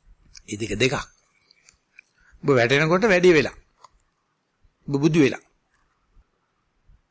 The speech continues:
ඉතින් ඒ නිසා අපි කොච්චර චිත්තක්ෂණ ගානක අපි නිවෙන ඉන්නවද කියලා අපි දන්නේ නැහැ. හැබැයි අපි තටමනවා.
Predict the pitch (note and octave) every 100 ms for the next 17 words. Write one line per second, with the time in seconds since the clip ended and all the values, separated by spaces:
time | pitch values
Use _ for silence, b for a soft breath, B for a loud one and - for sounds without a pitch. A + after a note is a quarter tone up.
0 | _ - C#3+ C#3+ C#3+ D#3 D#3 D#3+ - C#3
1 | _ - G3 F#3+ D#3 D3+ D3+ D3 E3 D3
2 | C#3+ C#3+ C#3+ C3+ A#2+ B2+ C3+ C#3+ C#3 C3+
3 | C3+ A#2 A#2+ G#2+ A#2+ E3 E3+ F#2 B B
4 | B D3 F3 G3+ - B2+ B2 G#2 F#2+ D#2